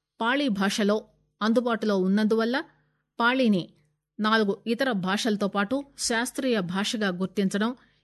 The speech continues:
ఈ సంవత్సరం అభిధమ్మ దివస్ వేడుకల ప్రాముఖ్యతను పెంచుతుంది. ఆర్థిక మంత్రి నిర్మలా సీతారామన్ ఈ రోజు నుంచి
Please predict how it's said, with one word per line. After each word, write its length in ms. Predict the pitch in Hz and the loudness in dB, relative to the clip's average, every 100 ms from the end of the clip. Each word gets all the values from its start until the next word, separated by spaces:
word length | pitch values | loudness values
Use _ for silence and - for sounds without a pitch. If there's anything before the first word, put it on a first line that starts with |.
| 226 | 0
ఈ 140 | 233 | 2
సంవత్సరం 540 | 220 220 226 226 208 - _ _ _ _ - | 2 -2 -4 -2 -2 -4 _ _ _ _ 0
అభిధమ్మ 580 | 220 226 226 220 220 226 | 4 4 4 2 2 0
దివస్ 460 | 196 196 214 220 185 | 0 2 2 0 0
వేడుకల 420 | 196 208 208 196 | 0 2 0 0
ప్రాముఖ్యతను 760 | 190 190 202 196 220 214 254 | -2 -2 0 0 -2 -2 -2
పెంచుతుంది. 680 | 285 208 180 - 185 185 - _ _ _ _ _ _ 220 | 0 0 0 -2 0 0 -2 _ _ _ _ _ _ 2
ఆర్థిక 320 | 262 269 269 | 4 2 -2
మంత్రి 300 | 208 180 196 | -2 0 0
నిర్మలా 360 | 196 214 226 185 | 2 2 0 0
సీతారామన్ 600 | - 185 190 202 226 262 - | 0 -2 0 0 -2 -4 -4
ఈ 120 | 233 | 0
రోజు 240 | 269 269 262 | 2 2 0
నుంచి 320 | 254 240 | -2 -2